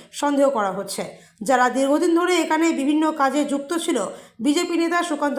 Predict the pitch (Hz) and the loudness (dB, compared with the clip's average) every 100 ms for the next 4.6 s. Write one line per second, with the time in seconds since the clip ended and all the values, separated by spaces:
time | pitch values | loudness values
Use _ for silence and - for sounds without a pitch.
0 | 254 254 269 302 302 269 240 294 320 311 | 0 0 0 0 -2 -2 -2 0 -2 0
1 | 302 311 233 - - - - 285 - 359 | 0 0 -2 -4 -10 -14 -4 -2 0 0
2 | 359 381 339 330 349 285 269 320 320 294 | 0 0 0 0 2 2 2 -2 -2 -2
3 | 190 247 262 302 240 233 269 269 269 240 | 0 0 2 0 -4 -4 -2 -2 0 -2
4 | 226 233 233 320 294 285 | -2 -4 -2 -2 0 0